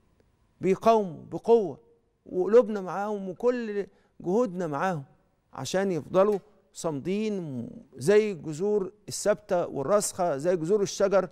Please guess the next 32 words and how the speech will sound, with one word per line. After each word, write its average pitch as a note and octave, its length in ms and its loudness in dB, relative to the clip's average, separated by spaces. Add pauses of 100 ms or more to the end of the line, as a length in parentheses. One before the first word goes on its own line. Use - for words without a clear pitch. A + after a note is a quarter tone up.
(320)
زي G#3 220 6
جذور F#3+ 240 -2
جز-، G3 240 -4
شجر G3 260 -4
الز-، E3 180 -8 (100)
الزيتون، E3 560 -2 (360)
را-، G3+ 340 4 (380)
را-، F3 320 -4
راكز G#3+ 380 -2
في - 80 -10
الأرض F#3 340 -2
وراسخ F#3+ 460 -2
في - 120 -12
الأرض. F#3+ 300 -2 (760)
عشان F3+ 260 -4
كده A#3+ 340 2 (400)
مهم B3+ 300 2
نربي G3 360 2
أولادنا F#3 360 2
على D#3 160 -2
الفرق G#3 360 -2
ما E3 100 -4
بين F3 240 0
حاجتين، D#3+ 480 0 (1400)
ما D#3+ 100 2
بين A#3+ 180 6
التعاطف A#3 680 -2 (440)
وما F3+ 260 0
بين C4 160 2
التوجع G3 540 0
الموصل E3+ 520 -2
للجزع، F#3+ 560 0